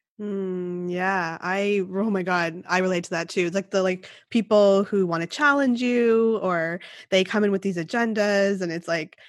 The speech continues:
"Where am I getting these people from? Like, where are you coming from?" Again, realizing, like, look in the mirror, square in the face. I, it took me so long to learn that.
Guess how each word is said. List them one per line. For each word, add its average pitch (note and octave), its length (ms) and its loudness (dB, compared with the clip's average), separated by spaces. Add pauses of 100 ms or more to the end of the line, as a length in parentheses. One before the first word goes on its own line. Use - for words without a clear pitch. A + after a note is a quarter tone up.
(140)
"Where A3 440 4
am F4+ 80 2
I F4+ 120 2
getting B3+ 240 2
these B3+ 160 0
people D#4 300 -2
from? D#3+ 300 -4
Like, F#3 160 -6
where G3 220 -2
are - 20 2
you C#4+ 120 0
coming B3+ 300 -4
from?" E3 240 -6
Again, F3 460 -2
realizing, E3+ 760 -4
like, D#3+ 220 -8 (160)
look F3+ 220 -6
in F3+ 100 -4
the E3+ 60 -6
mirror, G3 320 0
square F3+ 240 -6
in E3+ 80 -4
the E3+ 80 -6
face. G3 420 -2
I, F#3 220 2
it F#3+ 140 -2
took G#3+ 120 -10
me A#3+ 100 0
so G#3+ 260 2
long F3+ 320 -2
to F3+ 120 -8
learn E3+ 220 -4
that. D#3+ 260 -8